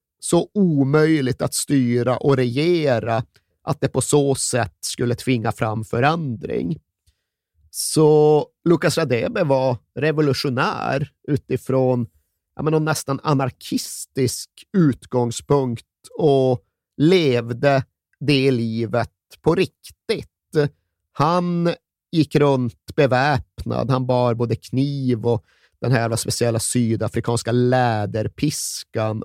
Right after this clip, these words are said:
Och han var beredd att nyttja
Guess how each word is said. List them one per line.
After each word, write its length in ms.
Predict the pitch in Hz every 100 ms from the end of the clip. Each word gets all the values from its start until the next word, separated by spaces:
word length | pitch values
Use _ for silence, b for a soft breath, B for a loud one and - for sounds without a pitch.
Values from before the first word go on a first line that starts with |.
| -
Och 400 | 139 127 120 - _ _ _ _
han 200 | 165 160
var 380 | 151 147 135 - -
beredd 720 | 135 151 139 170 220 185 -
att 220 | 139 123 _ _ _ _
nyttja 800 | - 175 - _ - 113 151 208